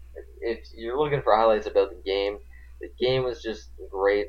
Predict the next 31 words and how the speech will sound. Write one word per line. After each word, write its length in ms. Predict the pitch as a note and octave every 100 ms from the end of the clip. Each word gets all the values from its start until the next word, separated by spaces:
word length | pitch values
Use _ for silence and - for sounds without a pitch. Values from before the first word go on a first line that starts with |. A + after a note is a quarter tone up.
| -
The 100 | G#2 -
best 300 | A#2+ B2 -
part 380 | A2+ G2 F2
was 220 | F2 F2+ G2
that 300 | F#2 F2+ - - - - - - -
you 180 | A2 A2
can, 160 | A#2 G#2+
like, 240 | G#2 G2 F#2+
you 140 | A2+
can 120 | B2+ A2
just 240 | B2 - -
do 140 | A#2 B2+
what 100 | C3
you 100 | A2+
want 220 | B2+ G2+
as 100 | G#2
a 40 | -
pirate. 280 | A2+ F2+
You 60 | F2+
can 200 | G2+ G2+
live 240 | A#2 B2+ - - - -
your 160 | G#2 -
pirate 340 | A2+ A#2 G#2+
life. 300 | G2+ G2+ F#2 - - - - - -
And 320 | G2+ F#2+ F#2
I 120 | - - -
think 160 | C3
especially 440 | A#2 - A2 - A2+
when 160 | G#2+
the 120 | G2 -
full 440 | A2 G#2 G#2 F#2